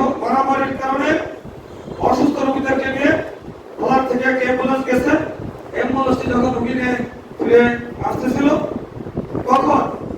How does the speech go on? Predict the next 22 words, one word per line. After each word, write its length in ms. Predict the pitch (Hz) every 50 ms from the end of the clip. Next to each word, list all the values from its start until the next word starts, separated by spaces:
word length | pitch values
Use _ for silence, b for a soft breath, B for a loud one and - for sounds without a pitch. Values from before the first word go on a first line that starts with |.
| - - -
সেই 200 | - 240 240 247 247
অ্যাম্বুলেন্সটি 600 | 247 247 240 - - - 240 240 - - 240 240 233 233 233
ভাঙচুর 320 | 233 233 233 - 247 240 233 -
করে 180 | 480 233 254 262 277 - - - - - - - -
এবং 160 | - - 233 233 -
সেই 140 | - 240 254 285
অ্যাম্বুলেন্স 320 | 285 285 285 285 277 - -
থেকে 180 | - - - - - - - - - - - - - - -
রোগীদেরকে 420 | - 226 240 262 247 240 240 240 240 240 226 226
নামিয়ে 300 | 233 233 254 262 277 285 - - - - - - - - - - -
মারা 200 | - - 185 190 -
হয়েছে। 260 | - - - - - - - - - - - - - - - - -
বিষয়টি 380 | - - - 262 269 277 285 285 285 - - - - - - - - -
ভোলা 200 | 214 220 247 254 247
সদর 220 | 254 269 254 254 254 -
থানার 260 | 254 254 262 247 - - - - - - - - - 226
ওসি 240 | 226 - - 254 254 240 - - - - - - - - - - - - 208
অবগত, 300 | 214 220 233 233 233 233 226 - - 208 208
অব-, 140 | 220 220 220
অবগত, 320 | - 220 220 214 226 - 208 202 208 - - -
অবহিত 280 | - - 110 233 233 220
রয়েছে, 360 | 220 208 208 - - - 123